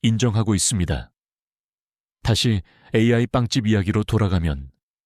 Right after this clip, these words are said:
스스로 결제하고 카메라에 찍어 에이아이가 가격을 알려주는 시스템은 신기하지만 만약 미국인이었다면 빵 아래에 작은 빵을 숨겨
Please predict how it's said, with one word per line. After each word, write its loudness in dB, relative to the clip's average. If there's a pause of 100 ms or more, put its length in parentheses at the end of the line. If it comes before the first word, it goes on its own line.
(160)
스스로 0
결제하고 0 (200)
카메라에 0
찍어 -2 (400)
에이아이가 2
가격을 0
알려주는 0
시스템은 0
신기하지만 0 (760)
만약 0 (300)
미국인이었다면 0 (280)
빵 0
아래에 0 (200)
작은 -2
빵을 0
숨겨 -4